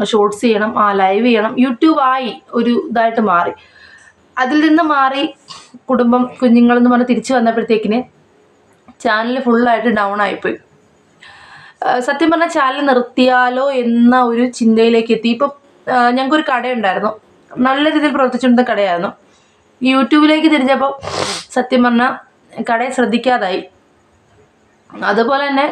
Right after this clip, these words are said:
കടയിൽ കുറച്ച് കടങ്ങളും ബാധ്യതയൊക്കെ വന്നപ്പോഴത്തേനും അതിനെ അങ്ങ് ഒഴിവാക്കി. ഇപ്പൊ കടയാണെങ്കിൽ, ആ, partially ക്ലോസ്ഡ് ആണ്. ആ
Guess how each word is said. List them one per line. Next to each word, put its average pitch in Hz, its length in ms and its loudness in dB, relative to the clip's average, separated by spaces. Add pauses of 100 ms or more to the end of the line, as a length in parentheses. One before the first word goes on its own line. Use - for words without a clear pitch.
കടയിൽ 277 280 2
കുറച്ച് 277 260 0
കടങ്ങളും 269 420 0 (160)
ബാധ്യതയൊക്കെ 269 400 0
വന്നപ്പോഴത്തേനും 254 420 2
അതിനെ 247 280 2
അങ്ങ് 254 160 4 (520)
ഒഴിവാക്കി. 247 440 0
ഇപ്പൊ 302 140 -4 (120)
കടയാണെങ്കിൽ, 285 580 0 (460)
ആ, - 20 4 (360)
partially 240 480 0
ക്ലോസ്ഡ് 233 440 -2
ആണ്. 196 180 -6 (1400)
ആ 233 40 2